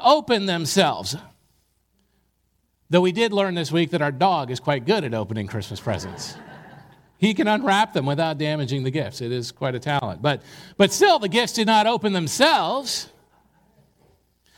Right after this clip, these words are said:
And a gift that remains wrapped up under a Christmas tree is useless to its recipient.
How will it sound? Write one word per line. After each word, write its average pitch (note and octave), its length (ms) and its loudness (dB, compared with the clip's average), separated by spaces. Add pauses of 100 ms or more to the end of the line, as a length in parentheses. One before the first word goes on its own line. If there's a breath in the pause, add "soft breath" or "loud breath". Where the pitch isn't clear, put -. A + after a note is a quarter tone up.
(100)
And A#3 140 6
a - 20 0
gift D4+ 300 2
that C#4+ 100 2
remains B3+ 440 -2
wrapped C#4+ 380 4
up C4+ 160 4
under B3+ 260 0
a A3 40 0
Christmas C#4 480 0
tree A#3+ 260 -2
is F#3 140 0
useless A#3 600 2
to A#3 180 2
its A3+ 160 -4
recipient. D4 840 -4